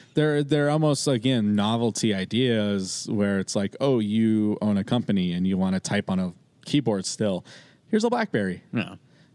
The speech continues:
Speaker 1: Uh, if you still want that P D A experience. But it's like, I don't know, with Samsung and Apple taking over the cell phone market, it kinda leads H T C that they need a grasp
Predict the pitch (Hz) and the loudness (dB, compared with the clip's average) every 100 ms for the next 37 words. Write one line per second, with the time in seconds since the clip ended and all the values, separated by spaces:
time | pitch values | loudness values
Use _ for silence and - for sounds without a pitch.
0 | - 117 110 101 98 87 127 117 127 117 | -10 -2 0 2 0 -2 -4 0 2 0
1 | - 147 131 120 120 113 110 98 - 123 | 0 0 2 2 0 0 -2 -2 0 0
2 | 113 110 104 101 - - 135 101 - - | 2 2 2 -2 -4 -2 0 0 -4 -8
3 | - - _ _ _ - - _ - _ | -10 -12 _ _ _ -20 -20 _ -20 _
4 | - - - - 139 170 156 139 - 175 | -20 -20 -16 -4 0 2 2 0 0 0
5 | - - 190 170 143 - - 156 170 160 | 0 0 0 0 -2 -6 -2 2 2 2
6 | 120 107 - - - - 165 165 - 143 | 0 -4 -10 -20 -14 0 2 2 0 -12
7 | - - - - 190 208 214 160 131 147 | -16 -10 -2 0 0 0 0 0 0 0
8 | - 135 113 143 139 135 131 156 160 127 | 0 -2 0 -2 0 0 0 2 0 0
9 | 156 147 160 147 131 139 135 135 120 - | 0 0 0 0 2 0 0 0 0 0
10 | 127 127 151 175 165 147 123 147 135 - | -2 0 0 2 4 2 2 2 2 2
11 | 120 - 175 170 156 143 131 120 117 - | 0 2 2 2 2 2 2 2 0 0
12 | 143 165 170 165 156 151 139 127 120 104 | 0 2 4 4 4 2 0 0 0 0
13 | 127 127 131 - | 0 0 -2 -4